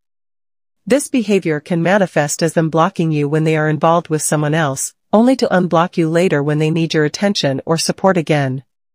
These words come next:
This cycle can leave you feeling confused and used,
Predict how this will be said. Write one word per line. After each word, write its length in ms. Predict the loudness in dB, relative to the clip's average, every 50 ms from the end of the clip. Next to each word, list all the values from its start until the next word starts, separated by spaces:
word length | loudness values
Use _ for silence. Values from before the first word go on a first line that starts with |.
| _ _ _ _ _ _ _ _ _ _ _ -2
This 200 | 0 0 0 0
cycle 380 | 0 -2 -2 -2 -2 -4 -4
can 200 | -4 -4 -4 -2
leave 180 | -2 -2 -2 -4
you 80 | -4 -4
feeling 360 | -2 -2 0 0 0 -2 -2
confused 600 | -4 -4 -4 -4 -2 0 0 0 0 0 0 -2
and 120 | -2 0
used, 440 | 0 0 0 -2 -2 -4 -8 -12